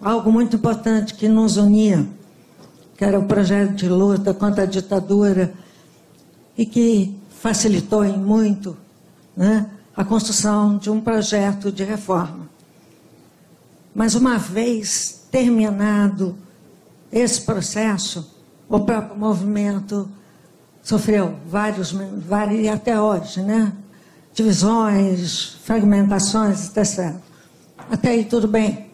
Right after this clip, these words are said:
é parte do processo. Agora, por outro lado, nós vivemos uma conjuntura hoje mundial extremamente adversa, né? Um avanço dos valores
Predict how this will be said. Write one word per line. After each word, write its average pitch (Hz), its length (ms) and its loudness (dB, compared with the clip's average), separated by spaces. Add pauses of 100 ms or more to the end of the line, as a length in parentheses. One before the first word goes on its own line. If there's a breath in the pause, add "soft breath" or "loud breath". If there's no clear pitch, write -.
(120)
é 196 100 0
parte 202 360 -2
do 196 120 0
processo. 196 760 -2 (540 loud breath)
Agora, 226 280 0
por 233 240 0
outro 226 260 0
lado, 208 440 2
nós 214 200 2
vivemos 214 400 2
uma 214 180 2
conjuntura 185 880 0
hoje 180 600 -2 (1040 soft breath)
mundial 202 760 2
extremamente 240 1120 2
adversa, 208 680 -2
né? 214 280 -2 (880 soft breath)
Um 247 160 4
avanço 214 1000 0 (460 soft breath)
dos 185 200 0
valores 214 1000 0